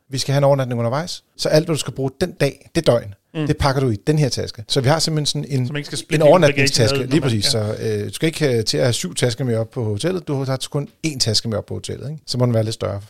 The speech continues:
Speaker 1: ved ikke, hvad med, ja, hvad har I af ting, hvor I synes, I er gode?
Speaker 2: Altså, jeg, det, det bliver meget sådan noget pudse sin egen glorie, det her, ikke? Men den, som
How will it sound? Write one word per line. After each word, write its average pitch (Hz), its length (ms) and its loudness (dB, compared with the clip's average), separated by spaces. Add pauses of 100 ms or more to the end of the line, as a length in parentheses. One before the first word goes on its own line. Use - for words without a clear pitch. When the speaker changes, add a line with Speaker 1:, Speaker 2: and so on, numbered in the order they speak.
Speaker 1:
ved 151 80 -4
ikke, 175 200 -2
hvad - 20 0
med, 160 260 -6
ja, 131 160 -2
hvad 147 140 -4
har 156 120 0
I 143 100 -2
af 143 60 -6
ting, 147 180 -4
hvor 135 80 -4
I 131 60 0
synes, - 220 -8
I 139 60 -4
er 123 120 -6
gode? 131 260 -2 (640)
Speaker 2:
Altså, 156 220 -2
jeg, 190 100 -6 (440)
det, - 460 -16
det 131 80 -2
bliver 127 180 0
meget 117 240 -2
sådan 139 100 -2
noget 120 100 -2
pudse 135 220 0
sin 143 100 -2
egen 127 180 0
glorie, 139 220 0
det 147 100 0
her, 147 60 6
ikke? 160 140 0 (320)
Men 151 320 2
den, 180 360 -2
som 151 360 0